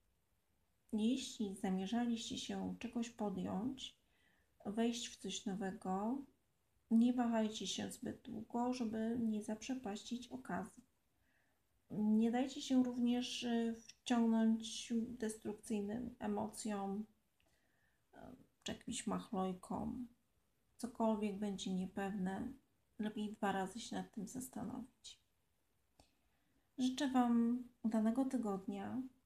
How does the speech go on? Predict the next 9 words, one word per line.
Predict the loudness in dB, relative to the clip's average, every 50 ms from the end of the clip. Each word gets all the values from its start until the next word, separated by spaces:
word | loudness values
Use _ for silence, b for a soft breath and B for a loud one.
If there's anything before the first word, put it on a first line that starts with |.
| _ _ _ _ _ _ _ _ _ _ _ _ _ _ _ _ _ _ _ _ _ _ _ _ _
pewne-, | -4 -4 -2 0 2 2 2 2 0 -2 -4 -8 -12 -20 -20 _ _
pełnego | -2 -2 0 0 0 -2 -2 -2 -2 -2 -2 -4 -4
dobrych | -4 -2 -2 0 2 2 2 2 0
zdarzeń, | 0 0 0 0 0 0 -2 -2 -2 -2 -2 -2 -4 -4 -6 _ -6
dobrych | -4 -2 -2 -2 0 -2 -2 -2
ludzi | -2 -2 -2 -2 -4 -4 -2 -2 -2 -4 -6 -10 _ _ _ _ _ _ _ _ _ b b b b b _ _
na | 2 2 2 2 2 -2
Waszej | -2 -2 -2 -2 -2 -4 -4
drodze. | -2 -2 -2 -2 -2 -2 -4 -4 -4 -2 -2 -2 -2 -2